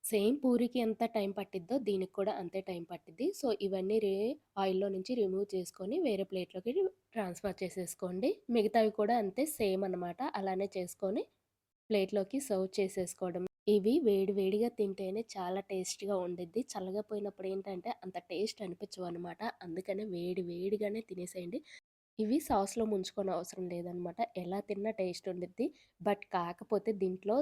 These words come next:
సాంబార్లో ముంచుకొని తింటే చాలా అంటే చాలా టేస్టీగా ఉండిద్ది. ఒకసారి ట్రై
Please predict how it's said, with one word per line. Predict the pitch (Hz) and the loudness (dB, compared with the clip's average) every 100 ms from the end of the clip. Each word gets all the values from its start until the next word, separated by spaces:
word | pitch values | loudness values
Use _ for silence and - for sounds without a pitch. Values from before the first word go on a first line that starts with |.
| 294 | 0
సాంబార్లో | - 214 190 202 220 208 214 | 0 0 2 0 0 2 0
ముంచుకొని | 226 190 180 - 202 196 | 0 -2 -6 -8 -6 -6
తింటే | 185 175 190 208 - | -6 -6 -4 -6 -6
చాలా | 185 175 180 180 | -8 -6 -6 -6
అంటే | 185 180 190 _ - | -6 -8 -12 _ -20
చాలా | - 180 175 190 | -14 -10 -4 -4
టేస్టీగా | 202 190 180 - 185 196 | -2 -4 -4 -6 -6 -4
ఉండిద్ది. | 180 175 175 214 | -4 -6 -2 -2
ఒకసారి | 190 175 190 185 | -2 -6 -4 -4
ట్రై | - 175 | -4 -4